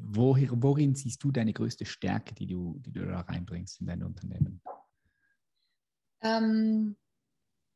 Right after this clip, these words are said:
Speaker 2: ich würd sagen, es ist von mir wirklich diese, diese Neugier,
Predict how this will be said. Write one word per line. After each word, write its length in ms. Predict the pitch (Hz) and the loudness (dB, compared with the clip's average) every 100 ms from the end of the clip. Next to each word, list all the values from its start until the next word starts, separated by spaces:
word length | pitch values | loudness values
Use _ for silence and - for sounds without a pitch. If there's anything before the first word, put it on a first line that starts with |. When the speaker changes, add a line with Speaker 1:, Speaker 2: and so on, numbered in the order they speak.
| _ _ - | _ _ -10
Speaker 2:
ich 80 | |
würd 160 | 233 202 | -6 -2
sagen, 560 | 214 226 240 233 233 - _ _ | -2 0 0 -2 -2 -6 _ _
es 120 | - - | -14 -8
ist 160 | 202 | -6
von 160 | 220 214 | -2 0
mir 180 | 226 196 | 2 0
wirklich 380 | 226 - 208 | -2 -4 -8
diese, 400 | - 202 196 190 | -6 -4 -2 -2
diese 280 | 185 190 190 | -2 -4 -2
Neugier, 680 | 185 180 180 214 214 240 330 | -2 -2 -2 -2 -2 -4 -4